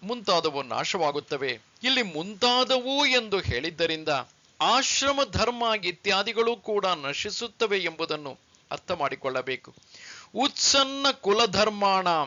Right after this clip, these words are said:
ಉತ್ಸನ್ನಾಹ ಕುಲಧರ್ಮಾಹ ಯೇಷಾಂ ತೇ ತಥಾ ತೇಷಾಂ, ಅಂದರೆ ಯಾರ ಕುಲಧರ್ಮಗಳು ನಾಶಗೊಂಡಿವೆಯೋ ಅವರು, ಉತ್ಸನ್ನ ಕುಲಧರ್ಮದರು, ಧರ್ಮರು, ಇಂತಹ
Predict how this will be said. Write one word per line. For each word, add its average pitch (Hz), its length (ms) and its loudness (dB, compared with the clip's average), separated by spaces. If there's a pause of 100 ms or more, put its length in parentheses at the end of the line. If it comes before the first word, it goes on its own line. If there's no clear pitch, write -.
(440)
ಉತ್ಸನ್ನಾಹ 247 1120 2 (380)
ಕುಲಧರ್ಮಾಹ 208 1040 2 (280)
ಯೇಷಾಂ 190 760 2 (100)
ತೇ 180 300 0 (320)
ತಥಾ 190 460 4
ತೇಷಾಂ, 147 600 -2 (260)
ಅಂದರೆ 160 380 0 (460)
ಯಾರ 226 460 6 (100)
ಕುಲಧರ್ಮಗಳು 240 1000 2
ನಾಶಗೊಂಡಿವೆಯೋ 220 1120 2
ಅವರು, 175 400 0 (460)
ಉತ್ಸನ್ನ 240 520 2
ಕುಲಧರ್ಮದರು, 170 880 0
ಧರ್ಮರು, 156 440 -2 (1400)
ಇಂತಹ 196 400 0